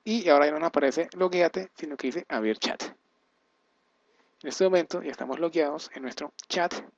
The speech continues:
y ya podremos, eh, agregar mensaje.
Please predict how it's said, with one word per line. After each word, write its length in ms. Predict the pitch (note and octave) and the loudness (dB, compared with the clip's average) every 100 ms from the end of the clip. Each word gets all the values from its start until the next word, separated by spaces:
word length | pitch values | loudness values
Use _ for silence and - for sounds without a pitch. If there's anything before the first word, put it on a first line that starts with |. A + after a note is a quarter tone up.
| _ _ _ _ _ _ _ _ | _ _ _ _ _ _ _ _
y 280 | G3 A3 A3 - | -2 -2 -2 -4
ya 100 | C3 | 0
podremos, 600 | C#3+ C3+ C3 D#3 D#3 - _ _ _ _ _ _ _ _ _ _ _ _ _ _ | 2 2 2 -2 -6 -10 _ _ _ _ _ _ _ _ _ _ _ _ _ _
eh, 200 | C#3+ C3 | -2 2
agregar 360 | B2 A#2 A#2+ C#3+ | 4 6 4 4
mensaje. 420 | E3 E3+ D#3+ | -2 -2 -4